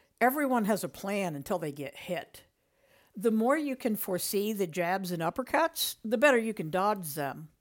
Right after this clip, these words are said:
While lying on the mat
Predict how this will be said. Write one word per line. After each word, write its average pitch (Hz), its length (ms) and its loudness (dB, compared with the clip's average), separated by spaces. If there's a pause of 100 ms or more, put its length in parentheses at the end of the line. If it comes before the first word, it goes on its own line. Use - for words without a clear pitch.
(680)
While 220 260 4
lying 285 460 0
on 220 160 2
the 165 80 -4
mat 160 560 -6